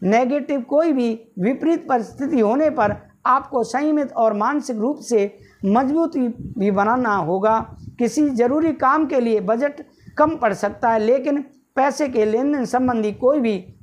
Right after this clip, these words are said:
उधारी करना नुकसानदायक रहेगा। व्यवसाय में साझेदारी संबंधी व्यवसाय करने, शुरू करने के लिए अनुकूल समय है। पब्लिक डीलिंग और एडवर्टाइजमेंट से संबंधित कार्य में ज़्यादा से ज़्यादा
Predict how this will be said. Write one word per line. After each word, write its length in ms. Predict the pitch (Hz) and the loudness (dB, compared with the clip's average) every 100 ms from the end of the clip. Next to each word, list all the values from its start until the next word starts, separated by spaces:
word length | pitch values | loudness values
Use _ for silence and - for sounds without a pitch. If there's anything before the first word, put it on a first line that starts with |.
| - | -2
उधारी 380 | 202 226 302 | 2 2 2
करना 360 | 277 240 208 208 | 0 -2 0 -2
नुकसानदायक 760 | 196 208 - 269 262 220 196 196 | -2 -4 0 0 2 0 -2 -2
रहेगा। 580 | 185 196 214 214 - - | -2 0 0 -2 -6 -16
व्यवसाय 600 | - 190 240 247 262 262 | -4 0 2 2 2 2
में 200 | 277 294 311 - _ - - | 2 0 -4 -12 _ -20 -20
साझेदारी 880 | - - 247 269 330 262 254 240 247 - | -6 2 2 2 0 2 2 0 -4 -10
संबंधी 500 | - 262 285 320 311 | -6 -2 0 2 2
व्यवसाय 460 | 247 254 226 233 220 | 2 0 0 0 0
करने, 460 | 226 233 254 220 - _ _ - | -2 -2 -2 -4 -12 _ _ 0
शुरू 180 | 311 339 | 2 2
करने 420 | - 254 294 269 | 0 0 2 0
के 140 | 233 | -2
लिए 440 | 214 214 196 196 _ _ | 0 0 -2 -6 _ _
अनुकूल 380 | 254 285 359 330 | 0 0 0 -2
समय 260 | 220 220 214 | 0 -2 0
है। 400 | 196 202 196 - - | 0 -2 -6 -18 -2
पब्लिक 380 | 262 285 311 254 | 0 2 0 0
डीलिंग 340 | 226 277 320 | 0 0 0
और 500 | 330 233 214 208 - - _ - | 0 2 2 0 -8 -20 _ -2
एडवर्टाइजमेंट 840 | 262 302 285 254 254 254 262 233 - - - | 0 2 2 2 0 -2 -4 -4 -8 -16 -14
से 540 | - 240 214 202 - _ | 0 2 4 0 -8 _
संबंधित 520 | - 262 320 330 302 262 | -2 0 2 0 0 0
कार्य 220 | 247 247 | 0 0
में 220 | 233 220 | 0 -2
ज़्यादा 300 | 190 226 285 | 0 0 0
से 240 | 285 220 202 | 0 0 -2
ज़्यादा 560 | 190 - 190 190 190 | -2 -2 0 0 -2